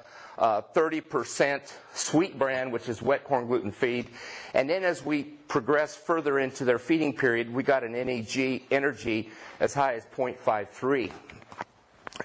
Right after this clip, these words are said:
And you can see our corn concentration is about thirty-six percent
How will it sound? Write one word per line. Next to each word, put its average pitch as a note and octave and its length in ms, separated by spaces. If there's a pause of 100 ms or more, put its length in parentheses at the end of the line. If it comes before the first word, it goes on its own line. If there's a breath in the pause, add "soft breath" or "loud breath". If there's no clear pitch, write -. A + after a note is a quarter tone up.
And B2 260 (380 loud breath)
you A#2+ 100
can C3 120
see D#3+ 200
our C3+ 140
corn E3+ 380
concentration C3 800
is A#2+ 140
about C#3 320
thirty-six C3+ 480
percent B2 640